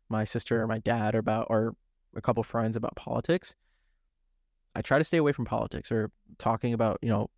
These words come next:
social issues, 'cause I feel like s-, most of the time the conversation just goes around in the circle and it's just like, "Hey, it just is what it is." And the best way that we can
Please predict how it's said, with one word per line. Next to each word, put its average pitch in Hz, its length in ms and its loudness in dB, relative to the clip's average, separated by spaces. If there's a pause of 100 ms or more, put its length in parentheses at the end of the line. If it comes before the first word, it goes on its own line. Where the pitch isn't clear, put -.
(180)
social 110 440 0
issues, - 360 -4
'cause 107 340 0 (520)
I 113 60 -6
feel 139 180 0
like 131 120 2
s-, - 140 -10 (100)
most 127 200 0
of 123 80 2
the - 60 -6
time 117 160 0
the 113 60 -2
conversation 113 460 -2
just 110 140 -2
goes 117 200 2
around 113 160 0
in 110 80 0
the 113 60 -2
circle 135 420 0
and 113 60 -2
it's 110 100 -8
just - 120 -14
like, 113 140 -6
"Hey, 120 240 2 (480)
it 120 80 -4
just 123 260 -4
is 135 220 2
what 131 100 2
it 117 100 0
is." 165 320 2 (1040)
And 120 360 2
the 120 40 -8
best 123 220 2
way 131 120 2
that 117 120 2
we 120 140 0
can 113 460 -2